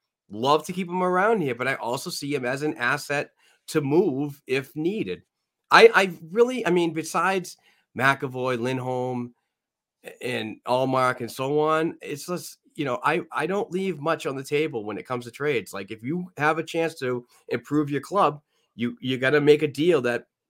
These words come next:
fans are not gonna be happy with. And I know for a fact, if you break the goalie hug up,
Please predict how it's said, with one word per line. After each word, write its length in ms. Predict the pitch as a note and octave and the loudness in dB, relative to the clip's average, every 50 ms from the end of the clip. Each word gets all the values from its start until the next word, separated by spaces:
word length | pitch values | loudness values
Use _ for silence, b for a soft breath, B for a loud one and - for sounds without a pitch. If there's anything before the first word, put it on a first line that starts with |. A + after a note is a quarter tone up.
| _ - | _ -12
fans 380 | - - B2 C3+ D#3+ G#3 F#3 D#3 | -4 -2 0 2 2 0 0 0
are 40 | |
not 300 | B2 A2+ G#2 G2 A2 A#2 | -2 0 0 0 0 0
gonna 140 | - C#3+ D3+ | 0 0 0
be 100 | E3+ F3+ | 2 2
happy 300 | E3 E3 F3+ F#3+ - D3+ | 2 2 0 0 0 -2
with. 260 | A2 F#2+ E2 C2 - - _ _ _ _ _ _ _ _ - | -4 -4 -6 -6 -8 -12 _ _ _ _ _ _ _ _ 0
And 160 | A#2+ A#2 B2 | 2 4 4
I 140 | C3 C3+ C#3+ | 4 4 6
know 420 | D3 C3+ C3+ D#3 E3 D#3+ B2+ A#2+ | 6 6 6 6 6 6 6 4
for 240 | A#2+ - A#2+ A2 A#2 | 2 0 -4 -2 -2
a 80 | C3+ C3+ | -2 -4
fact, 520 | - - C#3+ D3 C3+ G2+ - - - - - | -2 0 0 2 2 0 -4 -8 -16 -12 -12
if 140 | A2 A2 | -10 -8
you 120 | A2+ B2 C3+ | -6 -8 -8
break 380 | C3 - - A2 C#3+ D3+ - | -6 -2 4 4 4 4 4
the 100 | - B2 | 0 -4
goalie 480 | A#2 A2+ - A2 C3 E3 F3 C#3 A#2 G#2 | -4 -2 0 4 4 4 4 4 0 -4
hug 300 | - G#2 G2+ G2+ F#2+ F#2+ | -4 -6 -8 -8 -6 -6
up, 240 | F2+ F#2+ F#2+ - | -6 -6 -6 -8